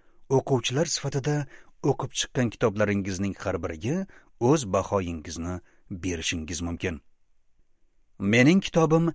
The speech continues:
tibbiy maslahatlar to'plami emasligini, u sizga ruhiy va jismoniy sog'liqqa ega bo'lishingiz va saqlab qolishingizga yordam beradigan o'ziga xos murabbiy ekanligini inobatga oling.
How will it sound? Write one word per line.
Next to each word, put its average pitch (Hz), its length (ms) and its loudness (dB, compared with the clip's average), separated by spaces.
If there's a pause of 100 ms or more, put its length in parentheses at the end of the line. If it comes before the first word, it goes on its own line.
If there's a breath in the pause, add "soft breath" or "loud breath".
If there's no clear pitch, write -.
(300 loud breath)
tibbiy 143 420 2
maslahatlar 135 680 0
to'plami 117 500 0
emasligini, 98 680 0 (580 soft breath)
u 120 200 2
sizga 110 320 2
ruhiy 104 500 0 (320 loud breath)
va 110 120 6
jismoniy 135 560 2
sog'liqqa 135 560 -2
ega 117 280 0
bo'lishingiz 101 720 0 (260 loud breath)
va 104 180 2
saqlab 139 400 0
qolishingizga 131 600 -2
yordam 107 440 4
beradigan 101 560 0 (320 loud breath)
o'ziga 123 400 0
xos 143 260 -2
murabbiy 117 640 2
ekanligini 98 680 -2 (360)
inobatga 85 640 -2
oling. 85 300 -6